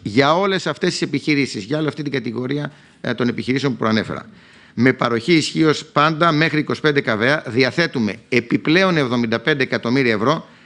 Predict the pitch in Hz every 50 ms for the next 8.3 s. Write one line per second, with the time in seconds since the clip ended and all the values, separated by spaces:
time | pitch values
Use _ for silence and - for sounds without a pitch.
0 | - _ _ _ - 117 107 117 139 139 127 - 143 143 143 139 135 139 139 135
1 | 123 131 131 127 127 120 - - 190 202 196 202 - 151 143 143 180 185 175 170
2 | 135 - 135 120 110 - - 151 139 - - 151 139 139 151 180 190 196 185 165
3 | 143 - - 131 - - - 139 - 127 123 127 139 147 151 156 170 160 - 165
4 | 135 - 131 117 117 120 123 - 156 - 131 123 135 156 160 165 170 170 151 -
5 | - - - - - - _ 123 135 139 - 139 113 135 165 175 156 127 110 -
6 | - _ 135 131 127 123 120 123 135 143 151 160 170 180 180 170 139 - - -
7 | 143 120 135 135 143 156 165 165 170 170 160 - - - 160 156 156 160 156 127
8 | - - 87 80 76